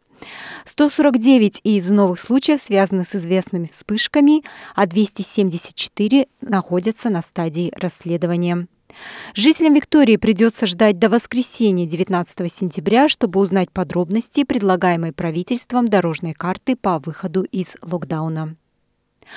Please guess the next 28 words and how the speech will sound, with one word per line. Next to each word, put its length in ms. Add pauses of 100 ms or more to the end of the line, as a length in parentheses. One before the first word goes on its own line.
(380)
Омбудсмен 720
Виктории 640
объявила 560
о 140
расследовании 920
обстоятельств 880
выдачи 460
разрешений 720
на 120
въезд 540
на 160
территорию 500
штата 440
в 40
связи 320
с 80
ковид-девятнадцать 960 (540)
после 280
получения 680
более 400
восьмидесяти 800
жалоб 540
от 200
людей, 360
желающих 640
въехать 340
в 40
Викторию, 680